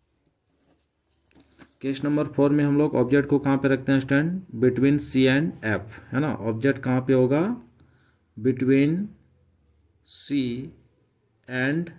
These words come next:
F, ठीक है, तो between C and F रखेंगे। Now first rays parallel to principal axis, after reflection कहाँ से क्रॉस करेगा? फोकस से।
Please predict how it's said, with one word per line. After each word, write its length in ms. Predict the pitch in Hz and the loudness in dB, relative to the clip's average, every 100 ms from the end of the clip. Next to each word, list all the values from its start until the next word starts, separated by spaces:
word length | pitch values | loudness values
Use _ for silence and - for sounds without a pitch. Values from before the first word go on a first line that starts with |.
| _ _ _ _ - | _ _ _ _ -12
F, 200 | 143 147 - - _ _ _ _ _ _ - | -10 -10 -14 -20 _ _ _ _ _ _ -10
ठीक 160 | 131 151 | -6 -4
है, 220 | 170 - _ _ _ | -6 -10 _ _ _
तो 80 | 117 | -6
between 400 | 117 123 147 160 | -2 0 2 0
C 180 | - 143 | 2 2
and 200 | 143 139 | 4 4
F 140 | 139 | 4
रखेंगे। 460 | 139 131 135 139 170 | 2 2 2 2 0
Now 360 | 131 120 123 117 | 0 -2 -2 0
first 280 | 135 143 | 0 0
rays 360 | 139 143 160 - | 2 2 2 -2
parallel 380 | 120 120 131 127 | 0 4 4 4
to 180 | 135 131 | 0 0
principal 500 | 127 120 - 135 135 | 0 0 -2 0 0
axis, 580 | 135 - 156 190 - _ _ _ _ _ - | 0 0 -2 -2 -12 _ _ _ _ _ -14
after 300 | 120 113 135 | -12 -4 0
reflection 540 | 135 - 131 127 139 135 | 0 2 0 0 0 0
कहाँ 180 | 123 | -2
से 120 | 123 123 | -2 -2
क्रॉस 300 | 127 127 127 | 0 0 0
करेगा? 480 | 123 123 147 180 - | 0 2 0 -4 -4
फोकस 300 | 117 123 123 | -2 0 -2
से। 320 | - 160 | -4 -4